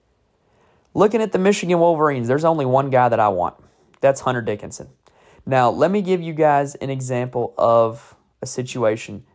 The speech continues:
that we wanna take advantage of. Big men against mid-majors historically feast in college basketball because teams that have, or mid-major teams, excuse me, mid-major teams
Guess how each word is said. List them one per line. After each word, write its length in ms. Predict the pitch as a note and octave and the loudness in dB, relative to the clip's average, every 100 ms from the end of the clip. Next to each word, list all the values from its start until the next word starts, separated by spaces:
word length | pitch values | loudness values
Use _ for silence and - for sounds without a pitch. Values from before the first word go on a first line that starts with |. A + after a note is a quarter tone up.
| - | -6
that 120 | A#2 | -4
we 160 | A2 A#2+ | -2 -2
wanna 240 | A#2+ A2+ | -2 -4
take 240 | - G2+ F#2+ | -4 -8 -8
advantage 400 | D#2 B1+ G#1+ C2 | -12 -12 -12 -10
of. 200 | G#1+ - _ _ _ _ - B2 | -10 -12 _ _ _ _ -12 -2
Big 260 | C3+ E3+ F3 | 2 2 2
men 320 | F3 E3+ D#3+ | 0 0 0
against 500 | C3 B2+ C3 C3 - | -4 0 0 0 -2
mid-majors 840 | A#2+ A#2+ B2 G#2+ F#2+ D#2+ - - - _ _ _ _ | -2 -2 0 -4 -4 -8 -10 -14 -20 _ _ _ _
historically 760 | - A#2 - A#2+ A#2+ A#2+ B2 B2 | -10 -8 -2 2 2 2 -2 -6
feast 520 | B2 - G#2+ G2 - | -6 -8 -8 -8 -10
in 200 | - F#2+ | -10 -10
college 360 | F#2 E2+ E2 - | -4 -2 -2 -2
basketball 500 | A#1+ - - - - - _ | -6 -6 -10 -10 -10 -20 _
because 320 | A#2+ A#2 A2 | -4 -2 -2
teams 320 | - C#3 D#3+ E3 | -4 -6 -4 -2
that 140 | D#3+ | 0
have, 400 | D#3 D3 D3 - | 2 4 2 -2
or 180 | B2 G#2+ | -2 -2
mid-major 600 | G2 B2+ D3 D3+ E3 D#3 | -2 -2 0 0 -2 -4
teams, 400 | D3 C#3 G2+ G#2+ | -6 -6 -6 -8
excuse 320 | - - G#2 | -14 -10 -8
me, 180 | F#2+ G2+ - _ _ _ _ | -8 -12 -18 _ _ _ _
mid-major 680 | A#2+ C#3 F3 E3+ F#3 F#3 F3+ | -4 0 2 2 0 0 -4
teams 560 | F3+ C#3+ A2+ G#2 G#2 | -4 -6 -4 -6 -8